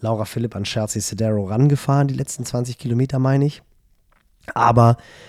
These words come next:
Daniela Rief ist alleine gefahren, Fernanda Langridge ist alleine gefahren, Chelsea Sodaro ist alleine gefahren, Laura,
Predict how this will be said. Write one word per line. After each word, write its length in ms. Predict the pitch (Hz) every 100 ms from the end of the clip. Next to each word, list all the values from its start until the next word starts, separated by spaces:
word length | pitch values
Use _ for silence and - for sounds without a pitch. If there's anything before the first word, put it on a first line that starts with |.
| -
Daniela 320 | 107 104 104
Rief 160 | 120 139
ist 120 | 113
alleine 320 | 117 107 104
gefahren, 400 | 104 - 98 98
Fernanda 400 | 98 90 95 92 98
Langridge 400 | 120 123 110 113
ist 120 | 107
alleine 260 | 101 101
gefahren, 680 | 95 98 - 98 98 95 85 -
Chelsea 400 | - - 110 -
Sodaro 360 | 98 104 117 113
ist 120 | 104
alleine 260 | 98 92 95
gefahren, 260 | 98 98 95
Laura, 400 | 107 120 113